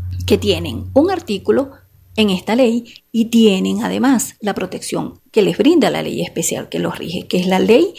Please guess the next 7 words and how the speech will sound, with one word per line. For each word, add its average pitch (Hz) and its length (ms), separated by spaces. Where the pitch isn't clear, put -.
para 196 160
la 170 120
Dignificación - 760
de - 80
los 185 140
Trabajadores 170 600
Residenciales. - 840